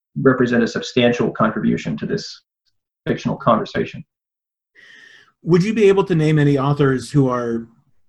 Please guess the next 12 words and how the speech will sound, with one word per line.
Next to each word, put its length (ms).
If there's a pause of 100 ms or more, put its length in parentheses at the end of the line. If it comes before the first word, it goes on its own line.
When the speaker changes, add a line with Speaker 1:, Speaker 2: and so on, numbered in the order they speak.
(300)
Speaker 2:
doing 280
a 60
good 300
job, 560
who 340
they 200
are 100
intentional 880
and 160
they 140
are 140
also 640